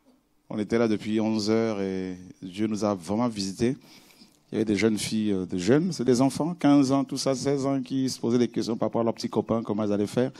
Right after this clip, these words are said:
Dieu les a visités, Dieu a touché les cœurs. Et il y a même une jeune femme d'origine musulmane qui a eu son baptême, qui est une Sénégalaise d'origine, hein, qui a, qu'on va recevoir, qu'on va accueillir ce soir. Ça va ?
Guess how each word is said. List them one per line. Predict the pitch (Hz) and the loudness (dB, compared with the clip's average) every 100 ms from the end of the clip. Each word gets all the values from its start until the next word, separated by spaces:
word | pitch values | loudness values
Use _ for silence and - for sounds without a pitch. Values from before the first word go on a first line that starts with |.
| - - - _ | -20 -20 -20 _
Dieu | - 110 | 2 4
les | 104 | 4
a | |
visités, | 95 98 98 - 110 | 2 0 0 2 2
Dieu | 104 107 | 2 -2
a | 104 | -4
touché | - - 113 | -4 0 2
les | 98 | 2
cœurs. | - 113 113 | 4 4 4
Et | 101 101 | 0 -2
il | 110 | 0
y | |
a | 110 | 2
même | 123 | 6
une | 120 110 | 6 6
jeune | 98 117 | 4 2
femme | 110 - 117 107 | 0 0 2 2
d'origine | 98 98 107 107 | 0 0 0 0
musulmane | 95 98 107 110 | 0 0 0 -2
qui | 101 | 0
a | 104 | 2
eu | 107 | 2
son | - 101 87 - - - - - _ | 2 -2 -2 -8 -20 -20 -20 -20 _
baptême, | 101 95 113 110 | -2 2 2 2
qui | 107 107 | 0 0
est | 104 | 0
une | 104 107 113 - | 0 -2 -6 -6
Sénégalaise | - 107 104 110 107 | 2 4 6 6 6
d'origine, | 101 104 120 117 | 4 4 2 2
hein, | 113 165 - _ _ _ _ | 0 -2 -8 _ _ _ _
qui | - 110 | 0 2
a, | 107 104 98 | 2 0 0
qu'on | 107 | 6
va | 104 | 8
recevoir, | 101 95 85 92 139 127 | 8 6 4 2 2 0
qu'on | - | 0
va | 101 | 2
accueillir | 92 - 104 | 2 0 -2
ce | 98 | -2
soir. | 90 131 | 0 0
Ça | 113 | 2
va ? | 113 156 | 2 2